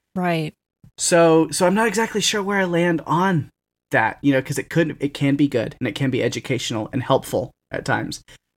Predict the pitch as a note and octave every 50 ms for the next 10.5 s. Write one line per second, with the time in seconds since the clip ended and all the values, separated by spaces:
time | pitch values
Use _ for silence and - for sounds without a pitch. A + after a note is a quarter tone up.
0 | _ - D3 D#3 - C#3 C3 C3 C3 B2+ - A2+ B2+ - - D3+ C#3+ - - C3
1 | C3 C3+ C3 - B2+ C3 B2+ A#2+ - - D3 C#3 - - F#3 D#3+ D#3+ D3+ B2+ -
2 | D3 D3+ D3 C3+ B2 A#2+ B2 B2+ B2 C3 D#3 E3+ F#3 F#3 F3+ E3+ D3+ C#3+ - -
3 | D3 C#3+ C#3 C3+ B2+ B2+ - - D3 C#3+ - - D3 C3 C3 B2+ B2+ B2 C3 C3
4 | B2 A#2 A2 - _ _ _ _ _ _ _ _ _ - D3 D3+ D3+ D3+ D3+ D3
5 | C#3 C3+ C3 C#3 D3 C#3+ C3+ A#2+ G#2+ - _ - - C#3 C3+ C3+ C3 C3+ C3 -
6 | C#3 B2+ B2+ A#2+ - B2 A#2+ F#2 - A#2+ C3 B2+ - - C3 A2 G#2 G2 - -
7 | - - - _ _ _ _ _ _ _ _ _ _ _ _ _ _ _ _ _
8 | _ _ _ - C3+ C3 - - C#3 B2+ F#2+ A#2+ A#2+ C3 A#2+ B2+ B2+ A#2+ A2+ A2
9 | - - A#2+ A2 G#2+ G2 A2 A#2 A#2+ A2+ A2+ A#2 - - - - C3+ C3 B2+ B2
10 | A#2 A2 - B2 G#2+ G#2 G2+ - B2+